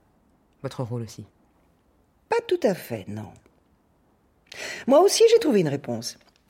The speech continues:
Speaker 2: Celle de l'énigme posée par le commissaire.
Speaker 1: Ah oui ?
Speaker 2: Oui. Un homme criblé de balles enfermé dans sa voiture, mais aucun impact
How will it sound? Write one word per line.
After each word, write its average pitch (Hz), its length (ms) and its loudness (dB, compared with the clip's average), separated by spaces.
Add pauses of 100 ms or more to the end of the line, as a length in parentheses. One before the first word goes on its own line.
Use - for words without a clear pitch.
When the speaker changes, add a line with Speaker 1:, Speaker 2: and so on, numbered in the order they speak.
(140)
Speaker 2:
Celle 254 200 4
de 226 100 4
l'énigme 254 460 4
posée 240 280 0
par 240 120 -2
le 190 60 -2
commissaire. 202 600 -8 (1000)
Speaker 1:
Ah 170 100 -10
oui ? 202 160 -10 (600)
Speaker 2:
Oui. - 540 -8 (1040)
Un 202 260 2
homme 143 340 0
criblé 180 380 -4
de 175 100 -2
balles 143 280 -2
enfermé 170 420 -8
dans 151 120 -8
sa 151 140 -8
voiture, 165 640 -8 (300)
mais 156 240 -8
aucun 180 320 -4
impact 170 420 -8